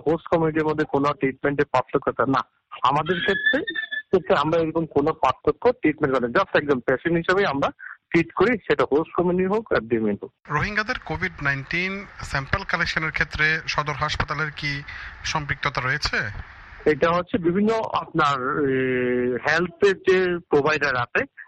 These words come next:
Speaker 1: তারা বিভিন্ন ওখানে ইনস্টি-, কিছু ক্যাম্পের মধ্যে কিছু ইনস্টিটিউট বলবো বা কিছু ক্যাম্প রিলেটেড, অর্থাৎ হেলথ ফ্যাসিলিটি দেয় যে এরকম কিছু হেলথ ক্যাম্পে, এ, এমপি এর মতো ছোট ছোট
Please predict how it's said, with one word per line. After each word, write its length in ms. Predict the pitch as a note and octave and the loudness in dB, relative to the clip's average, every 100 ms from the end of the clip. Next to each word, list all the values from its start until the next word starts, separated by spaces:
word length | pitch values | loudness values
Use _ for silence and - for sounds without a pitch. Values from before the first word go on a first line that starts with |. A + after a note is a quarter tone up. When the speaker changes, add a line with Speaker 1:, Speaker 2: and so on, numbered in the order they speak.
| _ | _
Speaker 1:
তারা 180 | D3 D3+ | 0 2
বিভিন্ন 440 | C#3+ D3 E3 E3+ F3+ | 0 0 0 2 2
ওখানে 300 | C3+ F3 D#3 | 2 2 2
ইনস্টি-, 540 | D3+ - D#3+ C3+ C3 | 0 0 2 2 0
কিছু 340 | - C#3+ D3 | -2 -2 0
ক্যাম্পের 460 | D#3+ D#3+ D3 D3 D#3+ | 0 2 0 2 0
মধ্যে 220 | D#3+ E3 | 2 0
কিছু 300 | - C#3 E3+ | 0 0 2
ইনস্টিটিউট 580 | D3 C3 - - F3+ E3 | 0 -2 -2 0 2 2
বলবো 360 | D#3+ E3+ F#3+ G#3 - - - - | 2 2 2 -2 -6 -14 -16 -4
বা 80 | C#3 | -2
কিছু 260 | - D#3+ F3 | 0 0 0
ক্যাম্প 380 | F3+ E3+ F#3 - - | 2 2 2 -4 -2
রিলেটেড, 440 | E3 E3 D#3 C#3 C3 | 2 2 2 0 0
অর্থাৎ 300 | - C#3 D3 | 0 0 0
হেলথ 160 | E3+ - _ - | 0 -6 _ -20
ফ্যাসিলিটি 640 | - - E3 F3 D#3+ E3+ | -4 0 2 2 2 2
দেয় 180 | D#3 D#3 | 2 2
যে 140 | D#3 | 2
এরকম 280 | F3+ E3+ F#3 | 0 0 -2
কিছু 260 | E3+ D3 A#3 - - - - - | -2 0 -2 -2 -10 -12 -4 2
হেলথ 200 | D3+ E3 - | 2 2 0
ক্যাম্পে, 380 | D3 D3+ - D#3+ | 0 0 2 2
এ, 500 | - - D#3 C#3 C#3 | 2 0 2 4 2
এমপি 360 | C#3+ C3+ D#3 | 0 0 2
এর 80 | D#3 | 2
মতো 220 | D3+ D#3 | 0 -2
ছোট 220 | - D3+ | 0 2
ছোট 240 | D3 C#3+ | 2 2